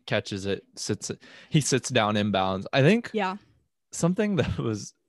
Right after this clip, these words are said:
Speaker 1: really interesting just to kind of think on, if that play doesn't work, everyone's praising Andy Reid this week. Let me tell you, if that play did not work and they lost that game,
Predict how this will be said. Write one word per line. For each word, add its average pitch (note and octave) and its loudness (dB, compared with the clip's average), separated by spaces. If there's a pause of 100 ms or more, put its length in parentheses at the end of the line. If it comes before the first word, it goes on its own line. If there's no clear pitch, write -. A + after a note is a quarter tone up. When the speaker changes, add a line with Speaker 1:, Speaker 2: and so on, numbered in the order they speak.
Speaker 1:
really A#2+ 2
interesting A2+ -2
just C#3 0
to F3+ 2
kind C#3 2
of G2 2
think F#2 -4
on, G#2 0 (460)
if B2+ 4
that - 2
play B3 6
doesn't D#3 4
work, A#2+ 2 (640)
everyone's A3+ 4
praising C3 -2
Andy A#2 2
Reid G#2 0
this A2+ 2
week. C3+ -2 (100)
Let C3+ 4
me G#3+ 0
tell C#3+ 2
you, A2 -2
if A2+ -4
that D3 4
play F#3+ 4
did C3+ 2
not A#2+ 0
work G#2+ 0
and G2+ 0
they G2 0
lost F#2+ -4
that G2+ -4
game, G#2+ -8